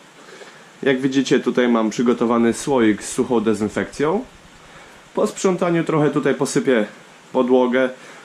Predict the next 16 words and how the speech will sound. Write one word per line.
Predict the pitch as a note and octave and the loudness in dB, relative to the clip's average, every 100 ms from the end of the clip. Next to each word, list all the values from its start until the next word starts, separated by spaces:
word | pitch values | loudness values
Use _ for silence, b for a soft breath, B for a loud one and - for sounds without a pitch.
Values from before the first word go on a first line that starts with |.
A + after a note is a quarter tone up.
| B | B
szczególnie | - - A#2+ C3+ B2+ | -4 0 2 4 4
w | A#2+ | 2
okolicach | A#2 B2 A#2+ C3 A2+ | 2 0 0 0 -2
grzędy. | B2+ D#3+ C3+ B2 C3+ D3+ - - - - - - B B B - | -2 -2 0 2 2 0 -8 -20 -20 -20 -20 -20 B B B -8
Zawsze | F#3 F#3 - D#3 | -4 -4 -2 -2
ona | D3 C3 | -2 0
zapobiegnie | C3 C3+ B2+ A#2 A2+ G#2+ - - | -2 0 2 2 0 -4 -8 -4
rozwojowi | A#2 A2 A#2 A#2+ A2+ A2+ | -2 0 2 2 2 2
jakichś | G#2+ G#2 G2+ | 0 -4 -6
tam | - G#2+ G2 A#2 | -4 -4 -4 -4
nieprzyjemnych | A2+ - B2 A2 G#2+ - | -4 0 0 0 -2 -4
chorób. | - A2 A#2+ G3 - - - B B B B B - | -2 2 2 -2 -8 -20 -20 B B B B B -6
Oraz | D3 E3 E3 | -2 0 0
mam | F3 E3 | -2 0
za | E3 | -2
sobą | F3+ E3 E3 D#3+ | -2 -2 0 -2